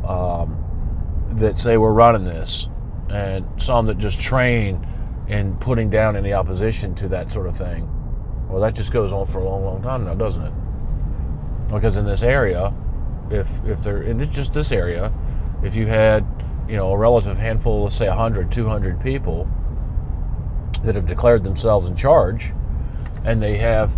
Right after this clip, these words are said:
physical strength, and are, you know, seem to be a little sharper intellectually, well, don't, they kinda aggregate. And certain among them are, are, are,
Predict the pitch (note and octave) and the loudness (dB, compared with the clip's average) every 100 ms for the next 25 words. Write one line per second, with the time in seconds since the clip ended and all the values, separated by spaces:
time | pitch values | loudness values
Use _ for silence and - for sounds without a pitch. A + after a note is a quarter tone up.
0 | - C#3 G#2+ F#2+ F2 F3+ C#3 A2 A2 - | 0 0 0 0 0 2 2 2 -2 -4
1 | - - - - - - - - G2+ F#2+ | -2 -2 0 -2 -4 -4 -4 -2 -2 0
2 | F2+ - G#2+ F#2 - A2+ G#2 G#2 G#2+ - | -2 -2 -2 -2 -2 0 0 0 0 -2
3 | - - A#2+ A#2 A2+ A2 - G#2 G#2+ C3 | -2 4 4 4 0 0 -2 -2 0 0
4 | C#3+ F2+ E2 G2+ - - - A2+ A2+ B2+ | 0 -4 -4 -4 -4 -4 -2 0 4 4
5 | - A#2 A2 C#3 A#2+ G#2+ E3 B2+ D2+ C2+ | 4 0 2 0 2 4 4 2 -4 -8
6 | - - - - - - - - - G2 | -8 -10 -10 -10 -10 -10 -8 -8 -8 -6
7 | - C3 B2 G#2+ A2 G#2+ G#2 G2+ G2+ F#2+ | -2 0 0 2 2 2 0 0 0 0
8 | G2 F#2+ F#2 - - G2 | 0 0 0 0 0 0